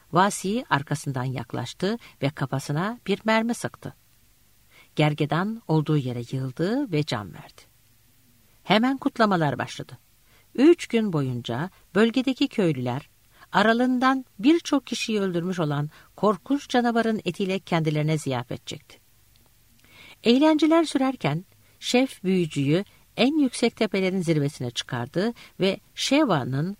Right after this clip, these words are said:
hakimiyetindeki bölgeyi gösterdi. Bu tepeye Yenilebilir Sinekler Kayası anlamına gelen Mwala Wa Nenjie deniyordu.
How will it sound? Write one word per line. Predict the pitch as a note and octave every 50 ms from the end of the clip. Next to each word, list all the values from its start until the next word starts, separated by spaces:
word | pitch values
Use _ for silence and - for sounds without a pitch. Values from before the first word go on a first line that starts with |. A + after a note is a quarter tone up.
| _ _
hakimiyetindeki | - - D#3+ D#3 D#3 - - D#3 C#3+ C#3+ C#3+ C3 - - C#3 B2+ C3 - - - D3
bölgeyi | C#3 C3+ B2+ A#2+ - A#2+ A2 -
gösterdi. | - - - - - - F#2+ - - - - _ _ _ _ _ _ _ _ _ _ - - _ _ _
Bu | G3 A#3+ F4
tepeye | - - A#3 - - D3 B2 A#2 A#2 B2 D#3 F3+ - _ _ _ _ - - - _ _
Yenilebilir | D#3 D#3 D3+ D#3+ F#3 F#3+ G3+ A3 A3 G#3+ G#3 G3+ G3+ F#3 G#3 G3+ G3 A3 B3 C4
Sinekler | B3+ - - - F#3 F3 F3 - - D#3+ E3+ G3 A3
Kayası | - - F3+ D#3+ C#3+ C#3 - - C#3+ C#3+ - _ _
anlamına | - D3+ D3+ C#3+ C#3+ C3+ C3+ C3+ C3 C3
gelen | B2+ - A#2+ A#2 G#2+ A2 A#2 C#3 D#3+ F#3 - _ _ _ _ _ - - - _ -
Mwala | E3+ F3+ F3 G3+ A3 A#3+ B3+ B3 A#3+ A#3 A#3+ A#3+ -
Wa | - E3 C#3+ D3+ F3 F3 F3+ G3 - - _ _ _ _ _ _ _ _ _
Nenjie | D#3 F3 G#3 A#3 A#3+ A3 F#3 D3+ - C3+ B2 - - - _ _ _ _ -
deniyordu. | C#3 C#3 C3+ B2+ A#2+ A2 A#2 - - F#2 -